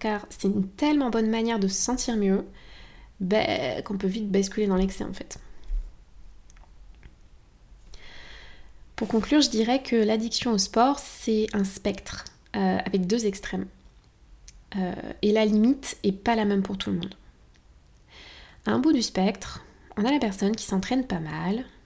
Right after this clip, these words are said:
mais qui n'a pas forcément besoin de s'entraîner énormément, qui n'a pas besoin d'être dans le toujours plus,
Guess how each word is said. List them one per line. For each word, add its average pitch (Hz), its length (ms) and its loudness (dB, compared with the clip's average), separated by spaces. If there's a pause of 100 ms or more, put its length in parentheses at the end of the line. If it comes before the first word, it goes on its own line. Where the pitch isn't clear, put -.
(100)
mais 190 260 4
qui 185 180 -6
n'a 185 100 0
pas 311 200 -2
forcément 214 380 -2
besoin 196 340 0
de 240 80 -2
s'entraîner 208 480 0 (500)
énormément, 190 800 2
qui 202 160 -4
n'a 196 100 4
pas 240 140 0
besoin 220 300 0
d'être 196 200 0
dans 190 120 2
le 180 120 2
toujours 214 520 -4
plus, 196 540 2